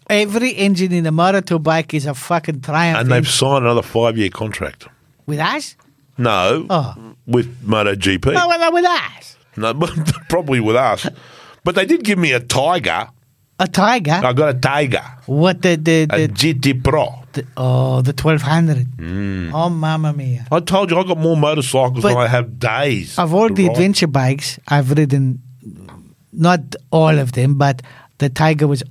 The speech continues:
Speaker 1: always my favorite.
Speaker 2: Oh, it
Speaker 1: I, the eight hundred, I loved
Speaker 2: The new one, this twelve hundred, it's
Speaker 1: Have you gotta be in a beanstalk to ride
Speaker 2: No.
Speaker 1: the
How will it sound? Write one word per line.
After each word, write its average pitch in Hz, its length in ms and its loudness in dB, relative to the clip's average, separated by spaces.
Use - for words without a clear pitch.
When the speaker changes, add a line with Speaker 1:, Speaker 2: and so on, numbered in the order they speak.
Speaker 1:
always 131 440 0
my 117 120 -6
favorite. 107 400 -8
Speaker 2:
Oh, 95 60 -6
it 92 160 -10
Speaker 1:
I, 170 160 -2
the 160 220 -2
eight 202 180 -4
hundred, 139 440 2
I 151 200 -2
loved 160 480 0
Speaker 2:
The 110 120 2
new 120 340 4
one, 92 280 2
this 104 200 -2
twelve 147 300 0
hundred, 131 420 -2
it's - 520 -8
Speaker 1:
Have 135 180 0
you 143 60 2
gotta 160 260 2
be 147 160 2
in 127 100 0
a 127 80 2
beanstalk 135 760 -2
to 135 160 -2
ride 135 180 2
Speaker 2:
No. 180 160 4
Speaker 1:
the 214 60 2